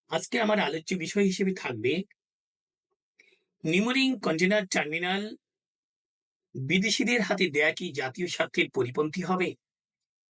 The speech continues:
নিমরিং কন্টেনার টার্মিনাল বিদেশিদের হাতে দেওয়ার প্রস্তাব ওঠার পর থেকেই এর পক্ষে বিপক্ষে নানা যুক্তি উত্থাপন করা হচ্ছে।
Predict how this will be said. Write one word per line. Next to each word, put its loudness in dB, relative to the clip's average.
নিমরিং 2
কন্টেনার 2
টার্মিনাল 0
বিদেশিদের 2
হাতে -4
দেওয়ার 4
প্রস্তাব 2
ওঠার 0
পর 0
থেকেই 2
এর 0
পক্ষে -2
বিপক্ষে -2
নানা 4
যুক্তি -6
উত্থাপন -2
করা 0
হচ্ছে। -4